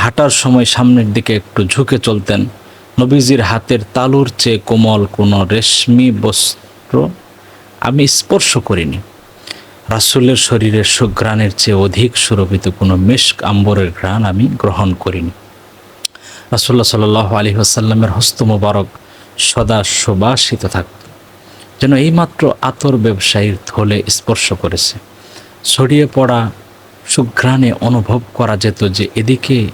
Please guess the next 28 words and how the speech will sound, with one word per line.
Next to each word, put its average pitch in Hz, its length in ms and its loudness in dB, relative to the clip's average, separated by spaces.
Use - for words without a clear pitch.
নবীজি 120 340 2
এসেছেন। - 380 -2
হযরত 113 200 0
আনাস 117 180 0
রাদিয়াল্লাহু 101 340 0
তাআলা 95 180 0
আনহু 92 120 0
বলেন, 98 200 0
আল্লাহ 104 180 2
রাসূল 101 360 -2
সাল্লাল্লাহু 98 540 0
আলাইহি 98 240 -2
ওয়াসাল্লাম 101 460 0
সুগন্ধি 147 560 2
ফিরিয়ে 107 340 0
দিতেন 131 240 2
না। 71 80 -4
নবীজি 131 380 4
ছিলেন 143 260 4
সৃষ্টিকুলের 135 680 0
মাঝে 117 320 2
সুন্দরতম 151 600 2
অবয়বের 107 460 2
অধিকারী। 87 380 -4
সব 160 140 2
সময় 120 320 2
তা 104 100 -2
সূর্যের 139 460 2